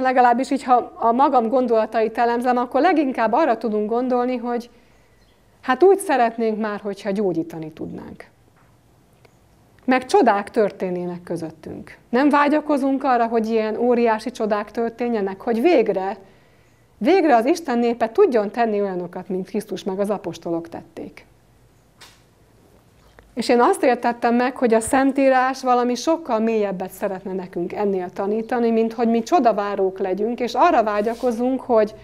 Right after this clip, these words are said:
hogy mi csodákat tudjunk tenni. Én úgy gondolom, hogy elsősorban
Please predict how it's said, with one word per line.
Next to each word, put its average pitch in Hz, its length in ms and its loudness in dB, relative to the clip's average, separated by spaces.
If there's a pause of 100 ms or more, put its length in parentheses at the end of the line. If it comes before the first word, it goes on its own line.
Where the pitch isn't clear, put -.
(220)
hogy 233 120 2
mi 240 100 2
csodákat 214 540 -2
tudjunk 202 440 -2
tenni. 214 440 -2 (1120)
Én 247 160 6
úgy 403 140 8
gondolom, 262 420 4
hogy 247 160 0
elsősorban 240 960 0